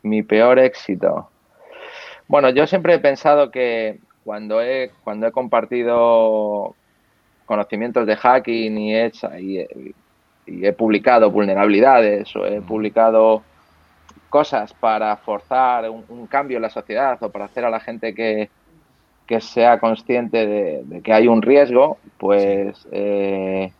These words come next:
Speaker 1: que esa información se pudiera utilizar de manera negativa y, y, y ha pasado, ¿no? Eh, por mucho que cuando...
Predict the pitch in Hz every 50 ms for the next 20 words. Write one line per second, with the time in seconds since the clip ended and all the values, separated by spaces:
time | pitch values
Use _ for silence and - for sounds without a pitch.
0 | _ _ _ _ _ _ _ _ _ _ - 120 113 160 - - 147 131 117 -
1 | 131 120 120 120 117 110 - 139 131 135 135 135 139 120 - _ - 90 - -
2 | - 117 95 - 107 104 110 117 113 110 101 113 104 104 - - 113 110 104 107
3 | 104 101 101 107 107 104 101 101 95 87 90 87 101 104 101 92 90 92 101 98
4 | 95 80 - - - 95 101 98 104 - - _ _ _ - 98 113 113 123 139
5 | - 127 113 - - 104 101 98 92 87 80 - - 104 113 123 127 127 120 110
6 | 104 98 92 95 98 - - 107 107 117 127 - - 135 107 127 127 127 127 127
7 | 107 - 113 113 110 113 113 113 113 113 113 110 -